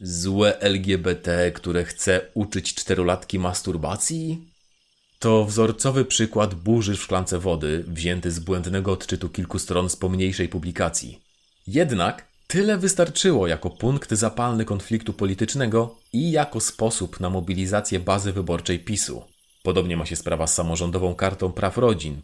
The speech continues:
potocznie zwaną strefą wolną od L G B T. Takie problemy wydmuszki nie są niczym nowym w U S A, gdzie cały czas pojawiają się nowe straszaki,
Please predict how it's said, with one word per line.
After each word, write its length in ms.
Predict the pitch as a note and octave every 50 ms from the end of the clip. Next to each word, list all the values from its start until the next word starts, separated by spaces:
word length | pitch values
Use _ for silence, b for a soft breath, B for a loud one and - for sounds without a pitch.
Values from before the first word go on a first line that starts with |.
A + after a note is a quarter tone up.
| _ -
potocznie 440 | F#2+ F2 E2 F2 - - - E2 D#2+
zwaną 380 | D#2+ D#2+ D#2 E2 E2+ F2 E2+
strefą 520 | E2+ - - E2 E2+ G2 G2+ - G2+ F#2 E2+
wolną 540 | D2+ E2+ E2+ F2+ F2+ F#2 F#2 F2+ F2 E2 -
od 240 | F2 E2 - -
L 120 | F2+ F2 E2+
G 120 | E2+ E2+
B 120 | D#2 E2 D2+
T. 260 | - E2+ C#2 B1 - - _ _ _ _ _ _
Takie 360 | - G#2 G2+ - A#2 A2 G#2+
problemy 720 | - - - - - G#2+ G#2 G#2 G#2 G2+ A#2+ D3 D#3+ C#3+ A#2+
wydmuszki 800 | G#2+ A2 G#2 A2 A#2+ A#2+ A#2 - - - - E2 E2 F2 G2 - _ _
nie 300 | - A2 C3 D3 D#3+ E3+
są 240 | E3+ - D#3+ D3 C#3
niczym 360 | B2+ B2+ B2+ B2+ - B2 A#2+
nowym 320 | A#2 B2 B2 A2+ A2+ G#2+ G2+
w 120 | - -
U 80 | G2+ F#2
S 160 | F2+ - -
A, 220 | F2+ E2+ E2+ F2
gdzie 280 | F2 F2 E2+ E2 F#2 F2
cały 380 | - - - - F#2+ G2+ G2 F#2+
czas 260 | - G2+ G2+ - -
pojawiają 520 | - - F2+ F2 E2+ E2 F#2 F#2 F#2 F2+
się 160 | - - F2
nowe 280 | F2 F2 F#2+ G2+ G2 F2+
straszaki, 640 | - - G2+ G2 G2 - A2+ G2+ - - C#2+ C2